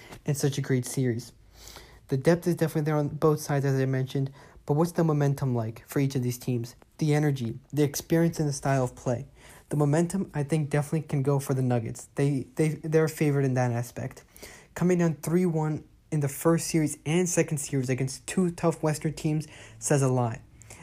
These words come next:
And they have nothing to lose. They're the underdogs. Everyone thinks the Lakers are gonna win it, and that's just gonna make them even more hungry. They're gonna bring a certain amount of energy to this series, and they're gonna show the, the entire league what they got.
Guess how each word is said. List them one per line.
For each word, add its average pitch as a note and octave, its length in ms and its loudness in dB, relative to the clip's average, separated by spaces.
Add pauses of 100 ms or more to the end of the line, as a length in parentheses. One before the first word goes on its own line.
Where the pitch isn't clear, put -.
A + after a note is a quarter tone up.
And D3+ 140 0
they E3+ 60 4
have F#3+ 200 2
nothing D#3+ 240 0
to C#3 80 0
lose. C3+ 320 2
They're D#3 160 2
the E3+ 160 0
underdogs. C3+ 580 2
Everyone E3+ 380 4
thinks E3+ 200 0
the C#3 100 -2
Lakers D3 260 2
are C#3 80 4
gonna C3 140 2
win C3+ 180 2
it, A#2 140 -2 (280)
and C#3 140 0
that's D#3+ 180 2
just F3 160 0
gonna D#3 160 2
make D3 140 0
them C#3 140 2
even C3+ 180 0
more C#3 240 4
hungry. B2 340 0 (600)
They're D#3 100 4
gonna E3 140 4
bring E3 240 4
a D3+ 40 0
certain F3 220 2
amount D#3+ 220 4
of D3 120 -4
energy C#3 520 -2 (300)
to E3 120 -2
this D3+ 180 0
series, C#3 300 4
and C3 80 2
they're D3 80 4
gonna D#3 160 2
show D#3+ 280 4
the, D3 220 0 (260)
the D3+ 60 0
entire D#3+ 380 4
league E3 220 2
what C3 140 -4
they B2+ 100 0
got. B2+ 260 -2